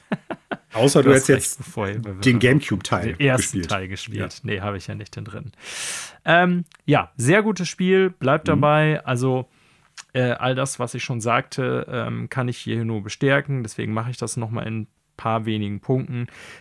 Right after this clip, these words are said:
Speaker 1: Ganz große Stärke ist in meinen Augen des Spiels tatsächlich das Leveldesign und damit
Speaker 2: Mhm.
Speaker 1: jeder, der es nicht weiß, äh,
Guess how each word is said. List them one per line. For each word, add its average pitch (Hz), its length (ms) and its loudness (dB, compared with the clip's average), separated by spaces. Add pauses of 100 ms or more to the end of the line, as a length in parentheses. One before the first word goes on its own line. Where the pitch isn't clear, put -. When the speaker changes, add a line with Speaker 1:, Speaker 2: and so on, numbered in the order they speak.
(240)
Speaker 1:
Ganz 135 300 4
große 131 380 -2
Stärke 131 540 0
ist - 360 -4
in 120 160 -4
meinen 117 280 -2
Augen 117 280 -4
des 113 100 -6
Spiels 123 380 -6
tatsächlich 123 520 -8
das - 180 -10
Leveldesign 117 920 -2
und 110 200 -6
damit 85 320 0 (140)
Speaker 2:
Mhm. 87 240 -2 (160)
Speaker 1:
jeder, 104 340 -2
der 101 160 -6
es - 140 -6
nicht 117 200 -6
weiß, 110 520 -4
äh, 107 240 -2